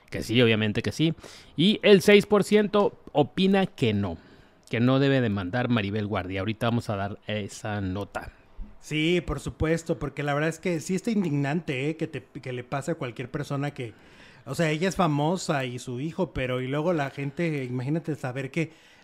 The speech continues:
Speaker 2: a tus seres queridos los están fotografiando, ¿no?
Speaker 1: Mira, aquí anda el Charlie Mapachito <clears throat> precisamente, que trabajó en una funeraria y nos decía todas las implicaciones legales que puede tener lo que hicieron en esa funeraria.
Speaker 2: Claro. Oye, vamos con Bad Bunny.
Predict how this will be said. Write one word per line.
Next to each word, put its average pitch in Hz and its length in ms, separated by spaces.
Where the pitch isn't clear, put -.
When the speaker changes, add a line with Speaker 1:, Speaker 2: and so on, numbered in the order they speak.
Speaker 2:
a 117 80
tus 135 140
seres 151 260
queridos 139 600
los 131 180
están 127 260
fotografiando, 143 760
¿no? 180 300
Speaker 1:
Mira, 139 200
aquí 135 140
anda 160 160
el 147 80
Charlie 160 300
Mapachito 170 640
<clears throat> - 20
precisamente, 131 640
que 127 100
trabajó 120 360
en 127 80
una 135 160
funeraria 120 500
y 123 40
nos 113 240
decía 123 520
todas 123 180
las 127 200
implicaciones 113 720
legales 110 460
que 107 120
puede 110 240
tener 107 480
lo 135 380
que 107 100
hicieron 117 400
en 101 100
esa 104 380
funeraria. 101 540
Speaker 2:
Claro. 135 380
Oye, 233 180
vamos 277 320
con 247 180
Bad 262 180
Bunny. 202 840